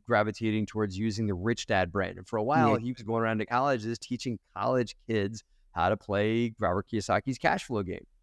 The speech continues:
Speaker 1: right? Uh, he, my brother-in-law was one of, um, Rich Dad's advisors for a long time, uh, and on
Speaker 2: Yeah.
Speaker 1: the advisory board for Rich, the Rich Dad Company.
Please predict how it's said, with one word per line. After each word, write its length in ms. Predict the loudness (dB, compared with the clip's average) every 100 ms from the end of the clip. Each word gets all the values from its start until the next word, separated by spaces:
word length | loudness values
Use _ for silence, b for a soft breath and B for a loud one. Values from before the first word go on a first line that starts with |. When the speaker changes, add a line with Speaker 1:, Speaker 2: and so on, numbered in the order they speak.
| -4
Speaker 1:
right? 220 | 0 0 -4 -20 -10
Uh, 300 | 0 2 2
he, 140 | 2 0
my 340 | 0 2 0
brother-in-law 520 | 2 0 0 0 2 2
was 220 | 0 -2
one 220 | 0 0
of, 140 | 0
um, 440 | 2 2 2 0 -4 _
Rich 280 | -12 -8 -4
Dad's 200 | -2 0
advisors 440 | 2 2 2 0 -4
for 120 | -2
a 60 | -2
long 180 | -2
time, 260 | -8 -12 -12 -16 -2
uh, 220 | 2 2
and 80 | 2
on 60 | 2
Speaker 2:
Yeah. 60 | 4
Speaker 1:
the 40 |
advisory 440 | 4 4 4 2
board 300 | 0 -2 -4
for 120 | -2 -2
Rich, 240 | -2 -2
the 140 | -2
Rich 200 | -2 -2
Dad 160 | -2 -2
Company. 320 | -4 -8 -10